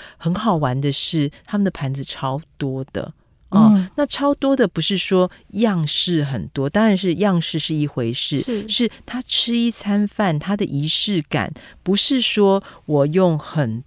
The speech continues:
Speaker 1: 多不一样的颜色或是什么来搭配，
Speaker 2: 是。
Speaker 1: 而是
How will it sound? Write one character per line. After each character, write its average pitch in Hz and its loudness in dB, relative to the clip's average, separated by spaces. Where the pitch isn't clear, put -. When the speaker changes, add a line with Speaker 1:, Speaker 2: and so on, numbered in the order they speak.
Speaker 1:
多 165 2
不 170 -4
一 139 -2
样 143 0
的 123 0
颜 123 -2
色 147 -2
或 147 -4
是 139 -2
什 - -6
么 113 -2
来 117 -2
搭 131 -6
配， 143 0
Speaker 2:
是。 110 -4
Speaker 1:
而 156 2
是 220 4